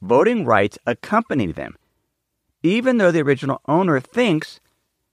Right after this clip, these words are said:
and her brokerage statement will show, that the shares remain in her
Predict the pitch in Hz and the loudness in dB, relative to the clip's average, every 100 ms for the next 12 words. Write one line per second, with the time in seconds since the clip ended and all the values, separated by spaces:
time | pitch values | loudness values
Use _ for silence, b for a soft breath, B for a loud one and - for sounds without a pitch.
0 | _ - 220 269 214 170 - 143 - 147 | _ -2 0 2 0 -4 0 -2 -2 -6
1 | - 127 123 120 113 - - 214 123 107 | -2 -2 -2 -4 -6 -4 0 2 4 2
2 | - _ _ _ _ _ _ - 117 123 | -4 _ _ _ _ _ _ -10 -6 -6
3 | - 113 110 113 110 95 90 87 92 _ | 0 2 2 2 0 0 0 -4 -8 _
4 | _ _ _ _ - 98 87 82 - | _ _ _ _ -14 -12 -6 -6 -6